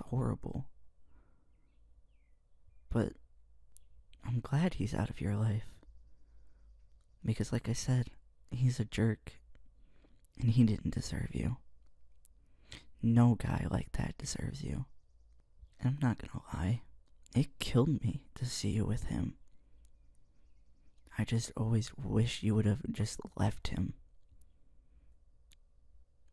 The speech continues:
You're too amazing, you're too beautiful, you're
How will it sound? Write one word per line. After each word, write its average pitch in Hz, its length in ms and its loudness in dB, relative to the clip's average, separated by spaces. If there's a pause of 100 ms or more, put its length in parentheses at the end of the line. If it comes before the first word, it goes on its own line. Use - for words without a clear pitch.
You're - 180 -4
too 127 280 4
amazing, 113 840 2
you're 101 180 0
too 110 280 0 (100)
beautiful, 113 800 2 (1500)
you're - 180 -4